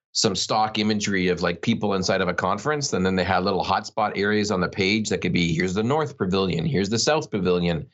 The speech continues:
for the, for the expo halls. And then you go inside the South Pavilion. And then they had, like,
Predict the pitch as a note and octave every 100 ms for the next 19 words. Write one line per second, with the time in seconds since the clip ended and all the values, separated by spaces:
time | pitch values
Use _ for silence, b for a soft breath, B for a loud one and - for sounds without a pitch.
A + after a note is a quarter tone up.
0 | B B - F#2+ F2+ F2 E2 F2 G2 F#2
1 | F#2 - - E2 E2+ E2+ D#2+ - E2+ F2
2 | F2 E2+ F#2+ F2+ F2+ E2+ - F2+ - F2
3 | F2 F2+ F2 F2 - - _ F2+ F#2 F#2
4 | G2 F2+ F2+ -